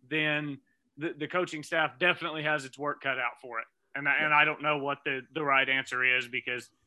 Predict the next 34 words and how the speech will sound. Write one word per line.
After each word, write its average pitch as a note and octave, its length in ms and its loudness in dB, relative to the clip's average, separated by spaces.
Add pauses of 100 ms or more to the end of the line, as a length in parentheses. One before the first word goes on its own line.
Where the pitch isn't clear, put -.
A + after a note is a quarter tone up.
(220)
Illingworth D#3 480 2
obviously C3 480 0
is B2 120 -8
young. G3+ 380 6
We D#3 100 -4
saw C#3+ 220 0
good C#3+ 220 -2
and F3 260 2
bad E3 300 4
this D#3+ 240 -2
year. D3+ 320 0 (360)
Spencer F#3+ 720 2
has E3 220 -4
two F#3 160 0
years F3+ 200 2
under E3 200 -2
his D#3 80 -4
belt. D#3+ 320 4 (120)
We've D3 140 -8
seen C#3 220 -4
good D3 180 2
and E3+ 240 2
bad E3 240 6
from C#3 120 -12
Spencer. D#3 500 -4
So C3 300 0 (340)
I, D3+ 200 8
I D3+ 120 8
don't D3 180 2
know C#3 120 0
what B2+ 180 -4
the A#2+ 80 -4
right A2+ 180 0
answer A2 260 -8